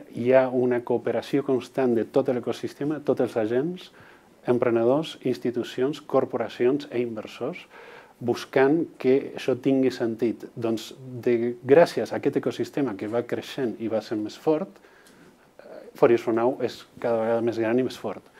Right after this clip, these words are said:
Si no, no tindria ningú sentit. A Xangai és la primera edició que anirem aquesta vegada. Eh, és també una prova de Fourier From Now a Àsia, en el mercat asiàtic,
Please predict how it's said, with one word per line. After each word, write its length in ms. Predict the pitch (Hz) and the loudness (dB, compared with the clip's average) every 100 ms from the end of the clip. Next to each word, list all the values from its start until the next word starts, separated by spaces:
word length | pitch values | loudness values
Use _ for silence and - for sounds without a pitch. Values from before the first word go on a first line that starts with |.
| - - - | -20 -20 -10
Si 200 | - 117 | 0 2
no, 200 | 139 180 | 2 0
no 140 | 127 123 | -4 -2
tindria 320 | 120 117 113 | -2 0 -2
ningú 220 | 110 113 | -2 -4
sentit. 320 | - 110 - 139 | -6 -14 -14 -12
A 220 | - 120 117 | 0 2 4
Xangai 400 | 131 123 151 196 | 4 4 4 4
és 80 | 196 | 2
la 220 | 151 135 127 | 6 6 6
primera 400 | 127 123 135 160 | 2 0 2 2
edició 320 | 147 - 139 127 | 0 0 -4 -2
que 80 | |
anirem 400 | 117 110 120 165 208 - _ - | 0 0 0 -2 -4 -12 _ -10
aquesta 320 | 120 113 - 117 | -8 -8 -6 -4
vegada. 360 | 110 117 160 185 | 0 0 0 -2
Eh, 800 | 185 123 113 113 110 107 - 131 | -2 0 2 0 0 -4 -4 -6
és 100 | 127 - - | -6 -10 -8
també 580 | 131 131 120 127 120 110 - - - - - _ - | -2 0 4 4 4 0 -6 -20 -20 -20 -20 _ -2
una 220 | 139 139 120 | 2 2 2
prova 520 | 139 151 131 113 107 | 6 8 8 6 2
de 520 | 113 117 110 107 104 | -2 0 4 4 4
Fourier 400 | 101 - 123 123 | 0 2 4 4
From 380 | 123 - 117 113 | 2 0 0 2
Now 460 | 123 127 110 104 - | 2 2 2 -2 -8
a 220 | - 107 | -8 -6
Àsia, 400 | 107 - 147 160 | -6 -4 -4 -4
en 100 | 120 | -4
el 80 | 107 | -2
mercat 320 | 107 101 107 | -4 -4 -4
asiàtic, 560 | - - 110 - 147 | -4 -6 -6 -4 -6